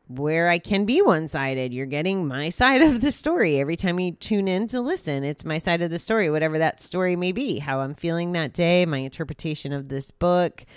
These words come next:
my interpretation of what was happening with him and I this past week. So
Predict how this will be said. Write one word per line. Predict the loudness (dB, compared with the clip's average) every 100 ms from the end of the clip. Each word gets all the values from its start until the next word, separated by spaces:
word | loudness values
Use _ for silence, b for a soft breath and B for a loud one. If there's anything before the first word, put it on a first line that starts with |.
| B B B B B
my | -8
interpretation | -6 -6 -8 -10 -6 -6 -6 -8 -8
of | -8 -6 -4 -4
what | -4 -4
was | -4
happening | -4 -6 -6 -6 -4
with | -6 -6
him | -6 -4
and | 0
I | 0 0
this | -4 -8
past | -8 -8 -8 -8
week. | -8 -10 -14 b b b b b _ _
So | 0 0